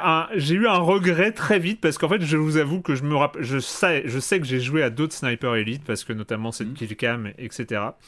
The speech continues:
Speaker 1: Mais je me sou-, j'avais zéro souvenir, vraiment. Et en, et en fait, je crois que j'ai été déçu de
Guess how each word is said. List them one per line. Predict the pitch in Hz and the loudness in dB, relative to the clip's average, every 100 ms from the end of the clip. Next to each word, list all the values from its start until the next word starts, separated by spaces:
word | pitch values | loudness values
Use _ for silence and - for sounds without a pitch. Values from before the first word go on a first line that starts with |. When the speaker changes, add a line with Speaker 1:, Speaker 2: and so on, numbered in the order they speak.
| - - - - | -20 -18 -12 -6
Speaker 1:
Mais | 123 | 0
je | |
me | 151 | 0
sou-, | 143 160 165 | 0 -2 0
j'avais | 123 135 180 | 0 2 2
zéro | 127 135 131 | 0 2 2
souvenir, | 151 143 120 107 135 113 87 - | 0 -2 -4 -4 -4 -6 -12 -12
vraiment. | 120 104 127 117 143 - - - - 170 | -6 0 0 0 -6 -12 -18 -16 -10 0
Et | 156 | 2
en, | 180 190 - | 2 -2 0
et | 170 175 | 2 2
en | 185 | 2
fait, | 202 226 - - _ - | 2 0 -2 -12 _ -16
je | - | -2
crois | 214 | 0
que | 220 | 2
j'ai | 156 165 | 4 4
été | 170 165 165 | 4 2 0
déçu | 143 185 196 - 156 214 _ _ _ _ _ _ _ _ _ _ - | 2 2 0 -2 -6 -6 _ _ _ _ _ _ _ _ _ _ -10
de | 139 175 196 214 | 0 2 4 2